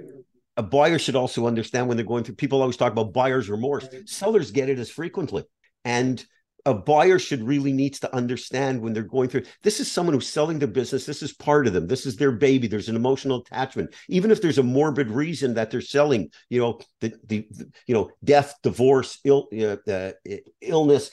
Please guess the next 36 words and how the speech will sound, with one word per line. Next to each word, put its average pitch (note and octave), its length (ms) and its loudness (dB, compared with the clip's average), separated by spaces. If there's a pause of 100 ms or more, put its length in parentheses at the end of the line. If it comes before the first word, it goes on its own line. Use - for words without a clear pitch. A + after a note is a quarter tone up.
(180)
um, G2+ 360 0 (160)
f-, A#2 200 -4
financial, C3+ 760 2 (140)
even G#3+ 240 0
if F#3+ 140 0
they're, D3+ 220 -2
the, B2 220 -4 (160)
even F#3+ 220 -2
if - 120 -4
they're C#3 100 2
really F#3 320 0
compelled C#3+ 520 0
and A2+ 120 0
they, A2 180 -2
they're A#2+ 140 -6
forced - 520 0
to C#3 60 -4
sell, F2+ 440 -4 (180)
there's C3+ 160 -2
still G#3 240 6
an D#3 80 4
emotional C#3+ 500 2
attachment. A#2 640 -6
And, A2 120 0
and, C#3 380 0
and, B2 300 0
and B2 140 0
approaching G3+ 440 0
this A#2+ 220 -2
as G#2 80 -2
a G#2 40 -2
buyer C3 420 2 (160)
from A#2+ 180 -4
an A#2+ 180 -6
empathetic C#3+ 520 -4
s-, - 200 -16